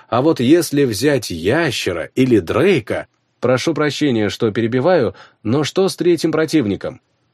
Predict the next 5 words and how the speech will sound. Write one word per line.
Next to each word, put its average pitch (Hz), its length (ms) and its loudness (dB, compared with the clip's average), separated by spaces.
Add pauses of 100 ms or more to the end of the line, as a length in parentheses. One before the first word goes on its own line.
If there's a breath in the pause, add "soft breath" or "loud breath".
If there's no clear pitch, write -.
Да-да, 131 520 0
конечно, 110 680 -2 (120)
уговор 143 520 2
дороже 143 420 0
денег. 110 500 -2